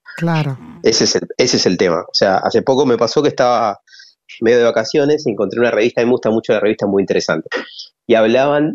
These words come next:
Speaker 2: de la, la inteligencia de las plantas
Speaker 1: Mm.
Speaker 2: en un, en un, en un, eh, en una parte. Y hablaban de que Darwin en su momento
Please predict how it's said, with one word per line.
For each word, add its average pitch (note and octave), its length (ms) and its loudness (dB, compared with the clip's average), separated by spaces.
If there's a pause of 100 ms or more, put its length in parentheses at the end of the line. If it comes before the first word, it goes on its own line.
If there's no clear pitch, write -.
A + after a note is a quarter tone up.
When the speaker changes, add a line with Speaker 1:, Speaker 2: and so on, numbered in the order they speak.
(140)
Speaker 2:
de A2+ 320 4
la, F#2+ 640 0
la G#2+ 120 -4
inteligencia B2+ 540 0
de A2+ 60 2
las G#2 120 -4
plantas - 520 -4 (540)
Speaker 1:
Mm. E3+ 120 -2
Speaker 2:
en G2+ 100 4
un, G2+ 320 2
en G2 120 2
un, G2 400 2 (180)
en G#2+ 240 0
un, G#2+ 120 4
eh, F#2+ 380 2
en G#2 60 -2
una G#2 160 0
parte. F#2 340 0 (500)
Y A2+ 120 2
hablaban C#3+ 360 2
de G#2+ 120 0
que G2+ 100 0
Darwin B2+ 400 2
en G#2+ 80 0
su A2+ 160 -4
momento B2+ 640 2